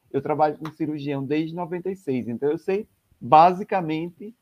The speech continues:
tudo que ele quer, como ele quer e da forma que ele quer. Então eu me sinto bem em ir trabalhar com ele, quando chega no dia que eu tenho que ir pra clínica dele.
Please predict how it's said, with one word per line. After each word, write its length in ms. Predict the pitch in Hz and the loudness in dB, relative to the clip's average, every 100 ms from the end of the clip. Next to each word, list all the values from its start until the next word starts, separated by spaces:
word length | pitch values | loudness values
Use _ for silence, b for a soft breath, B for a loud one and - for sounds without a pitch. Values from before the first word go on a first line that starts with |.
| _ _ _ | _ _ _
tudo 360 | - 190 196 214 | 0 2 2 -2
que 120 | 220 | 0
ele 300 | 214 196 196 | 2 2 0
quer, 560 | 190 160 143 156 185 180 | 0 4 6 4 0 -4
como 240 | 170 165 | -8 -4
ele 160 | 175 165 | -2 -2
quer 280 | - 151 165 | 0 0 0
e 40 | |
da 160 | 170 170 | -2 -6
forma 280 | 175 180 | -6 -8
que 80 | 185 | -8
ele 140 | 190 190 | -8 -6
quer. 320 | 147 117 - _ _ | -2 -2 -4 _ _
Então 220 | - 143 160 | -8 -2 -2
eu 60 | |
me 100 | 160 | -2
sinto 260 | - 175 185 | -8 -10 -4
bem 420 | 156 143 135 127 | 2 4 4 0
em 40 | |
ir 60 | 123 | -2
trabalhar 440 | 120 117 117 117 | -2 0 0 0
com 160 | 113 117 | -4 -6
ele, 280 | 107 98 95 | -4 -6 -8
quando 220 | - 110 | -10 -10
chega 180 | - 110 | -6 -6
no 140 | 113 | -4
dia 260 | 113 110 110 | -4 -2 -2
que 140 | - | -4
eu 100 | 117 - - | -10 -12 -6
tenho 180 | 117 | -6
que 200 | 104 120 | -6 -6
ir 40 | 113 | -6
pra 200 | - 113 | -4 -6
clínica 400 | - 110 101 110 | -4 -8 -6 -6
dele. 280 | 101 101 | -6 -8